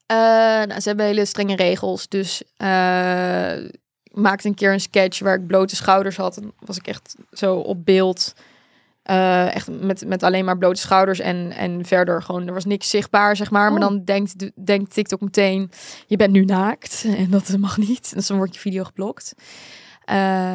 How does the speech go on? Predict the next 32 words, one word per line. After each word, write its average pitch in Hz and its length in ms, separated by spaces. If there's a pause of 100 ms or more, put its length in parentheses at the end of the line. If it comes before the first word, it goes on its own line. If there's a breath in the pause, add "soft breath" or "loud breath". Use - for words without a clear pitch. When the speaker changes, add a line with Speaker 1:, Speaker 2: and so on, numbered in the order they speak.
(140)
Speaker 1:
hetzelfde 180 340
geldt 180 220
voor 185 200
water 180 320
in 185 60
een 190 80
wijnglas. 185 500
Denken - 220
ze 185 60
dat 196 140
je 190 80
wijn 196 300
drinkt, 208 380
zeg - 140
maar. 208 160
Dus 208 100
Speaker 2:
Oh, - 60
Speaker 1:
daarin, 220 420
Speaker 2:
echt? - 280
Speaker 1:
ja. 180 300 (340 soft breath)
Dus 208 180
er 220 140
zijn 220 380
heel 214 400
wat 214 160
strenge 214 260
regels 214 380
en 220 60
dat 214 140
is, 185 140
denk 208 160
ik, 208 220